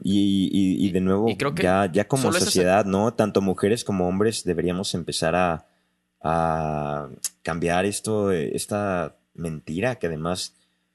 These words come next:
Speaker 1: no, no es ni todo lo que son, ni todo lo que pueden aspirar, ni absolutamente, ni, ni nada. Son personas y merecen respeto igual.
Speaker 2: Sí, yo creo que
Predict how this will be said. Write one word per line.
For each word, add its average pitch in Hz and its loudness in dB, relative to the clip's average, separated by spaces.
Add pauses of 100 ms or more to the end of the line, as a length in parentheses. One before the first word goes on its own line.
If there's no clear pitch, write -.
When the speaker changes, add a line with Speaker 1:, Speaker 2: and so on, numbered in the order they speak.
(220)
Speaker 1:
no, 90 -2
no 87 -4
es 95 -4
ni 90 -4
todo 95 0
lo 92 -2
que 78 -8
son, 87 -4
ni 87 -4
todo 87 0
lo 90 -2
que - -8
pueden 87 -6
aspirar, 82 -4
ni 78 -8
absolutamente, 80 -12
ni, 76 -10 (600)
ni 82 -8
nada. 85 -2
Son 85 -6 (160)
personas 80 -6
y 76 -14 (1900)
merecen - -10
respeto - -10
igual. - -10 (180)
Speaker 2:
Sí, - -8
yo 120 -6
creo 135 -10
que 113 -4